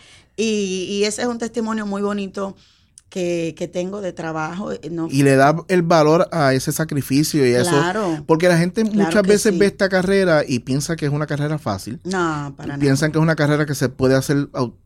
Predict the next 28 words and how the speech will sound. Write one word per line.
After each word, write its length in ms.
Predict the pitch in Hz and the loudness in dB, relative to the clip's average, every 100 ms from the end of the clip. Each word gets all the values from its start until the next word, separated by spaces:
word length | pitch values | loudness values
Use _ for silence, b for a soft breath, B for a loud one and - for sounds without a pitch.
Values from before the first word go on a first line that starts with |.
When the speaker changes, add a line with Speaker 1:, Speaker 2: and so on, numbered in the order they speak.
| _ | _
Speaker 2:
automática. 720 | 139 127 117 120 131 110 104 - b b b | -4 -2 0 0 0 -2 -6 -8 b b b
Sales 300 | - 120 123 | -2 0 2
de 80 | 139 | 2
la 80 | 143 | 2
universidad, 640 | 139 139 135 123 131 135 | 2 0 0 2 4 2
si 100 | 117 | -2
estudiaste 420 | 113 110 113 143 | -4 -4 -4 -4
teatro 340 | 135 131 131 131 | -2 -2 -2 -2
en 60 | |
tu 100 | 127 117 | -4 0
caso, 280 | 131 - | -2 0
y 40 | 113 | -4
automáticamente 680 | 101 101 104 107 120 117 | -6 -8 -8 -4 -4 -2
vas 120 | 117 123 | -2 -4
a 40 | |
estar 140 | 117 | -4
en 40 | 123 | -4
la 80 | 120 | -2
televisión. 480 | 131 131 - 98 b b b _ | -2 -2 -4 -10 b b b _
Y 120 | 131 | 0
es 40 | 165 | 2
una, 200 | 214 214 | 2 0
es 140 | 196 | 0
una 120 | 190 | 0
industria 380 | 202 202 - 202 | 2 0 0 2
de 80 | 175 | 2
mucho 320 | 151 156 196 | 0 0 0
no. 260 | 165 262 | 0 -2